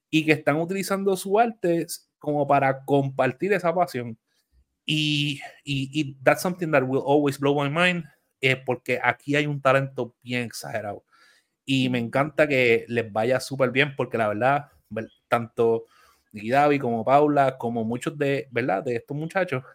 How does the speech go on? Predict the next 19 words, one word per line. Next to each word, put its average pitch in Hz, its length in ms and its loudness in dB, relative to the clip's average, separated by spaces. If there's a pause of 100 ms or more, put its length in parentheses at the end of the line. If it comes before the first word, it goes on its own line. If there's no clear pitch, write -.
(120)
que 131 120 4
van 143 280 2
a 143 160 2
un 160 160 0
montón 175 340 0
de 170 80 2
eventos, 175 460 -2 (800)
y 170 120 8
rara 170 360 10
vez 175 220 10
veo 147 220 6
esas 147 160 0
mesitas 147 420 2
vacías 156 460 2
porque 127 280 -4
siempre 127 460 -2
hay 127 140 2
alguien 127 300 0
ahí, 131 280 0